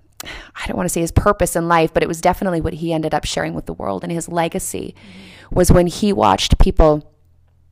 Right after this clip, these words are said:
Speaker 1: give that away they give away their own right and their own freedom to make their choices. How do I want to perceive even some of the most unthinkable conditions that we can still, you know, maybe not even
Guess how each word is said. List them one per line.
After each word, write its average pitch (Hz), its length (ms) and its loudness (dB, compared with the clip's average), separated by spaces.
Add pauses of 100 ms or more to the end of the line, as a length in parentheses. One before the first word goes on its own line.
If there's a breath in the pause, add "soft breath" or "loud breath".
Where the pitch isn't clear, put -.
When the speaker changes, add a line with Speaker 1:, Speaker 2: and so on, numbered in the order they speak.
(360)
Speaker 1:
give 185 260 -6
that 190 200 -4
away 160 560 2 (640)
they 175 60 4
give 190 340 4
away 160 420 4
their 156 320 0
own 165 280 4
right 147 200 0
and 160 120 -2
their 147 160 0
own 156 180 2
freedom 151 400 -8
to 165 60 -4
make 151 340 0
their 156 140 -2
choices. 147 500 -6
How - 240 -2
do 160 240 0
I 151 280 2
want 151 240 -4
to - 60 -12 (100)
perceive 151 420 -4
even 196 260 -4 (320 loud breath)
some 254 260 -8
of 233 140 -6
the 196 80 -2
most 185 320 -4
unthinkable 180 1200 -2 (180)
conditions 165 600 -6
that - 120 -8
we 165 140 -8
can 165 180 -10
still, 160 380 -6 (560 soft breath)
you 170 80 -4
know, 160 60 0
maybe 175 320 2
not 156 320 4
even 156 440 0